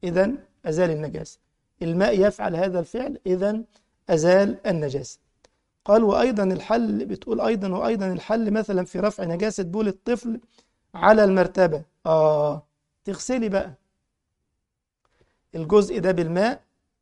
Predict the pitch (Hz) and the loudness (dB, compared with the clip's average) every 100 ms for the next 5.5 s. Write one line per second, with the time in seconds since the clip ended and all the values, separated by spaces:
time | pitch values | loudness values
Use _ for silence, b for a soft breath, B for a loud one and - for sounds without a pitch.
0 | _ 220 165 165 170 160 - _ _ _ | _ -6 -4 -4 -6 -10 -14 _ _ _
1 | 240 240 208 190 196 233 196 208 196 175 | -2 2 4 4 4 0 0 2 4 4
2 | 180 160 190 175 123 - _ _ _ _ | 4 8 8 8 2 -10 _ _ _ _
3 | _ - 170 180 170 214 180 180 185 165 | _ -8 -2 0 0 0 -2 -2 0 0
4 | 170 175 - 165 175 - - 185 - 190 | 0 -2 -6 -2 -2 -2 -4 -4 -4 -8
5 | - - 220 247 240 | -10 -6 -2 -2 -2